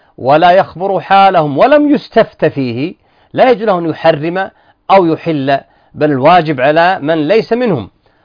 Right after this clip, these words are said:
ومن لم يكن تحت ولايتهم من عموم المسلمين وحكوماتهم أن يعينوهم وأن ينصروهم وأن يقوموا بالواجب الذي أوجبه الله جل وعلا عليهم في حق إخوانهم، ولا مانع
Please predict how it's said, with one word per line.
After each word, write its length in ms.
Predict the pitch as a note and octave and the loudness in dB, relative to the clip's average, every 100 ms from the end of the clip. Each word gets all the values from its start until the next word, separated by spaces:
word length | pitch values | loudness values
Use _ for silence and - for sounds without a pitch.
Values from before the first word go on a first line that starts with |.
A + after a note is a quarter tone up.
| - | -8
ومن 280 | C3 D#3+ D#3 | -4 0 0
لم 160 | G3+ | 2
يكن 240 | A3+ A3 G#3 | 0 0 -2
تحت 240 | G3+ - | -2 0
ولايتهم 480 | A3+ A#3 B3 G#3+ F#3 | 2 4 2 0 -2
من 120 | D#3 | -4
عموم 280 | D3 A3 A#3+ | -4 -2 -2
المسلمين 500 | A#3+ - B3 B3 C#3+ | -4 -4 -6 -4 -4
وحكوماتهم 800 | B2 F#3 F#3+ A#3 B3 E3+ C3+ C3 | -4 -4 -2 0 2 0 -4 -4
أن 360 | A3+ D4+ E4 | -2 0 -2
يعينوهم 560 | B3+ G#3 E3 C3+ G#2+ D#2 _ _ _ _ | -4 -2 -2 -4 -6 -14 _ _ _ _
وأن 260 | - C#3+ E3 | -4 -2 -2
ينصروهم 600 | F3 - G#3 B3 D#3 F#2+ _ _ _ - | -4 -2 0 2 2 -2 _ _ _ -6
وأن 200 | C3+ D#3 | -2 0
يقوموا 300 | D3+ F3+ F3 | 0 -2 -4
بالواجب 540 | D#3 D3 F#3+ E3+ D#3 | -2 0 2 2 -2
الذي 280 | D#3+ D#3+ D#3 | -4 -4 -2
أوجبه 420 | D3+ D3 F3+ D3 | -2 -2 -2 -2
الله 280 | D3 F3 D#3 | -2 -2 -2
جل 160 | C#3+ D#3 | -2 -2
وعلا 160 | E3+ | -2
عليهم 220 | C#3+ F#3+ | -2 -4
في 140 | E3+ E3+ | -6 -10
حق 260 | D#3+ - | -8 -6
إخوانهم، 420 | A#3+ - D4 A#3 C#3 | -8 -4 -2 -2 0
ولا 180 | F#3+ | 0
مانع 340 | G3+ A3+ G3 | 0 0 -2